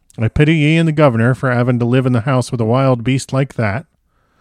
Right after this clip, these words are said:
Then he asked his way civilly enough, and I told him where the gate of the empty house was. He went away, followed by threats and curses and revilings from our man.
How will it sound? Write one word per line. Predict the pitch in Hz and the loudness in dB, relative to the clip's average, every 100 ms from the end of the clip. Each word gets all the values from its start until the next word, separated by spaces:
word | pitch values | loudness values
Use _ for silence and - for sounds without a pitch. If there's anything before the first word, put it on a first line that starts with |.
| _ _ _ _ _ - | _ _ _ _ _ -4
Then | 120 | 2
he | |
asked | 123 135 - | 2 2 0
his | 135 | 0
way | 123 127 123 | 2 4 2
civilly | - 131 120 120 | 0 -2 0 0
enough, | 120 117 110 - | 0 0 -2 -4
and | 113 | -4
I | 107 | -4
told | - 120 | -2 -2
him | 117 | 0
where | 107 | -2
the | 107 | -2
gate | 110 110 | -2 -2
of | 110 | -2
the | 107 | -2
empty | 107 113 | -4 -4
house | 104 120 107 - | -2 -2 -4 -8
was. | 98 95 101 - _ _ _ _ _ _ | -8 -8 -10 -16 _ _ _ _ _ _
He | 120 | 2
went | 135 | 2
away, | 120 135 110 110 | 4 4 4 2
followed | 117 - 117 117 | 0 0 0 2
by | 107 104 | 0 -4
threats | - 123 113 - | -4 -4 -4 -4
and | 110 | -6
curses | - 143 123 123 101 | -4 -2 0 -2 -2
and | 110 107 | -2 0
revilings | 104 113 131 101 95 101 - | 0 0 0 0 -2 -6 -6
from | - 104 | -6 -4
our | 104 | -2
man. | 107 110 92 87 | -2 -4 -6 -8